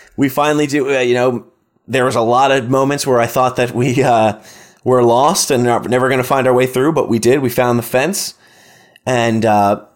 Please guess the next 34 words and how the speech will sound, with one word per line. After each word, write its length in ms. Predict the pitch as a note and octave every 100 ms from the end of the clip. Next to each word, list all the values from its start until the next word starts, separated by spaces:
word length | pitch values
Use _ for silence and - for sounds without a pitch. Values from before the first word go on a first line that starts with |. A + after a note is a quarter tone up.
| _ _
once 280 | - D3 E3+
you 60 |
get 100 | D#3+
to 80 | D#3+
the 60 | C3+
fence, 200 | D3+ B2+
you 80 | A2+
hop 240 | C3+ C#3+
over 220 | F#3+ F#3+
it, 40 | C#3
and 80 |
there's 120 | B2+ G#2+
a 60 |
clearing 540 | - - G#3 G#3+ G3+ F3+
of 140 | C3+
woods. 400 | C#3+ F#3+ A2 F2
It's 120 | -
just, 200 | - -
like, 260 | B2 G#2+ - _ _ _ _
totally 1000 | - D#3 E3+ E3+ E3+ E3 D#3 D3 - - _ _ _ _ _
nothing, 460 | B2 C3+ - A2
just 180 | G2+ A2+
flat 640 | - - B2+ C#3 D3+ - - -
grass. 680 | B2 A#2+ C3 C3 C#3 - - _ _ _ _ _ _ -
And 360 | A#2 A#2 A#2 F#2+
in 140 | A#2
the 60 | A2
center, 640 | - C3+ D3+ F#3+ G#3 G#3 _ _ _ -
there 260 | B2 B2+ -
is 300 | A#2+ A#2 B2
this 240 | B2 -
mansion, 680 | A#2 C#3+ F3+ - G#2+ C3+ - _ _ _ _ _ _ _
but 180 | C3 C3
it's, 260 | C3 -